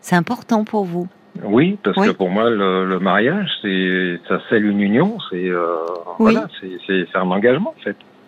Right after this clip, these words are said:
Speaker 1: Oui, oui, oui, j'entends, euh, mais,
Speaker 2: Mais, euh,
Speaker 1: mais parfois on peut être un peu échaudé. Non, vous, euh, à chaque
Speaker 2: Oui,
Speaker 1: fois,
Speaker 2: moi,
Speaker 1: vous
Speaker 2: je
Speaker 1: vous lancez, vous y croyez, vous êtes, euh,
Speaker 2: Voilà.
Speaker 1: oui.
Speaker 2: À chaque fois, je crois au Père Noël, quoi.
Speaker 1: Bah, non, oh, non, c'est non, <coughs> c'est,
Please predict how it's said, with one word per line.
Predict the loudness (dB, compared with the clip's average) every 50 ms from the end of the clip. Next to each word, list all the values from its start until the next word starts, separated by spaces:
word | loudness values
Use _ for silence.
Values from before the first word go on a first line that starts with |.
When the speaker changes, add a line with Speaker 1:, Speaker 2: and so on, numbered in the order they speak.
| _ -20 _ _ _ -4
Speaker 1:
Oui, | 0 0 2 2
oui, | 2 0 0 -2 -4
oui, | -4 -4 -4
j'entends, | -2 -2 -2 -2 -2 -2 -2 -2 -2 -2 -2 0
euh, | 0 0 0 0 -2 -2 -2 2
mais, | 4 6 6
Speaker 2:
Mais, | 6
euh, | 4 2 0 -2 -4 -4
Speaker 1:
mais | 0 2 2 4
parfois | 4 2 2 4 4 4
on |
peut | 6 4
être | 4 4 4
un | 2 0
peu | 2 2
échaudé. | 2 4 2 2 2 2 2 4 4 2 2 2 2
Non, | 2 2 2 2 0
vous, | -4 -4 -2 -2 0 2 4
euh, | 4 4 2 0 -4 -12 -12 -4 -2
à | -2
chaque | 0 0 2 4
Speaker 2:
Oui, | 6 6
Speaker 1:
fois, | 6 6
Speaker 2:
moi, | 4 0
Speaker 1:
vous | 0
Speaker 2:
je | 2
Speaker 1:
vous | 2 4
lancez, | 4 4 2 0 0 -2 -2
vous | 0 -2 -2 -2 -2
y |
croyez, | -4 -4 -2 -2 0 0 2 0 0 0 0 -2
vous | -4 -2 -2
êtes, | -2 -2 -2 -4 -6
euh, | -2 2 4
Speaker 2:
Voilà. | 4 4 4 2 -2 -6 -8 -14 -12 -8
Speaker 1:
oui. | -6 -4 -2
Speaker 2:
À | 0
chaque | 0 0 0 0 2
fois, | 2 2
je | 2 2
crois | 2 2 2 2
au | 2
Père | 2 0 0 0
Noël, | 0 0 0 -2 -4
quoi. | -6 -12 -14 -16 -20 -20 -14 -4 0
Speaker 1:
Bah, | 2 2 2 2 0 0 0
non, | 0 2 2 2 2 2 0 0 0 0
oh, | 2 2 2 2
non, | 2 0 0 0 -2 -2 -4 -6 -6 -8
c'est | -6 -4 -2 0
non, | 2 2 2 0 0 -2 -4 -4
<coughs> | -4 -4 -2
c'est, | 0 0 0 0 -2 -2 -4